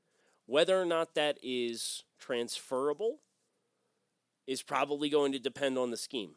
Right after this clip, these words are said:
because I can tell you the Shanahan-style system, the Mike McDaniels of the world, the Thomas Browns of the world, they're gonna need line, they're gonna need wide receivers that can block and play physical in the run game.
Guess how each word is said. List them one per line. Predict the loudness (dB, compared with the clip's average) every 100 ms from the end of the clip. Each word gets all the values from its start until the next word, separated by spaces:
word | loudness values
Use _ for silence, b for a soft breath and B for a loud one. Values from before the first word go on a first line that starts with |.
| _
because | -10 -4 -2
I | -2
can | -2 -6
tell | -2 0
you | 0 -2
the | -4 -6 -8 -10 _
Shanahan-style | -10 0 2 4 2 2 0 -2 -2 0 0
system, | -2 -4 -6 -4 -6 -6 -14 _ _ _ _
the | -8
Mike | -4 -2 -2
McDaniels | -4 2 4 4 0 -4
of | -6 -6
the |
world, | -4 -2 -2 -4
the | -10
Thomas | -8 -4 -2 -2
Browns | 0 2 4 2 -2
of | -8
the | -6
world, | -2 -2 -4 b b b b b 2
they're | 4
gonna | 6 6 4
need | 4 2 0
line, | 0 2 2 0 -2
they're | -2
gonna | 0 -2
need | -2
wide | -2 0 0
receivers | -2 -4 -6 -6 -6
that | -6
can | -6 -10
block | -8 -4 -4 -4
and | -10
play | -8 -6 -6
physical | -6 -8 -6 -6 -4
in | -4
the |
run | -4 -6 -10
game. | -16